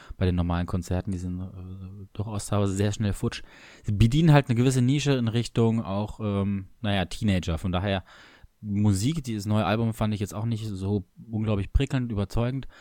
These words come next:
aber, äh, ich find sie als, als Liveband einfach immer noch geil.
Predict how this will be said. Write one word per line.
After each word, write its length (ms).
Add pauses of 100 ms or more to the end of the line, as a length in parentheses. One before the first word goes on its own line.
(240)
aber, 500
äh, 260
ich 160
find 300 (100)
sie 320
als, 160
als 200
Liveband 540
einfach 300
immer 140
noch 160
geil. 300